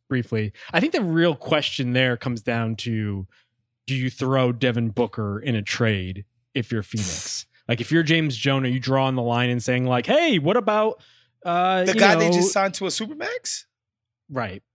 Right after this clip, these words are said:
Speaker 1: Right.
Speaker 2: Like, I, I, I, I don't, like, no. And you can't even,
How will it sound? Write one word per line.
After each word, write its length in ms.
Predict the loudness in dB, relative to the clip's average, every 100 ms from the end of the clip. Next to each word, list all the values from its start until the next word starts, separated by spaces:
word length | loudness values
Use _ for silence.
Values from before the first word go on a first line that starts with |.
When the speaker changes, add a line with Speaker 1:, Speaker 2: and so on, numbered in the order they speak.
| _ _ _ _ _ -10
Speaker 1:
Right. 120 | 0
Speaker 2:
Like, 400 | 4 6 4 2 2
I, 340 | 2 2 0 -2 -4
I, 40 |
I, 40 | -4 -6 _ -4
I 40 | -4
don't, 440 | -2 -2 -2 -6 _ -8
like, 180 | -8 -6
no. 400 | 0 4 4 2
And 200 | -2 -2
you 140 | -4
can't 320 | -4 -2 -2 -2
even, 460 | -6 -6 -6 -8